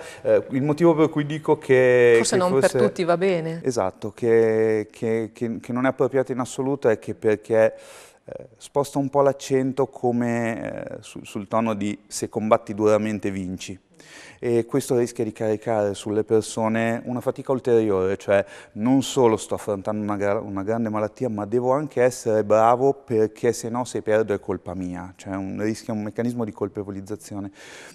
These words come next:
Speaker 1: Io credo che ci sia, sia importante avere uno spazio anche per le fragilità, per i dubbi,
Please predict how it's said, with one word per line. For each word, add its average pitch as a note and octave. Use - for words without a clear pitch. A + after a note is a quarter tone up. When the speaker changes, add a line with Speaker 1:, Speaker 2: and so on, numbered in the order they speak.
Speaker 1:
Io C3
credo G2+
che G2+
ci G#2
sia, F#2+
sia A2+
importante A2
avere G#2
uno G#2
spazio G#2
anche A2
per G#2
le G2
fragilità, F#2+
per F#2
i F#2
dubbi, F2+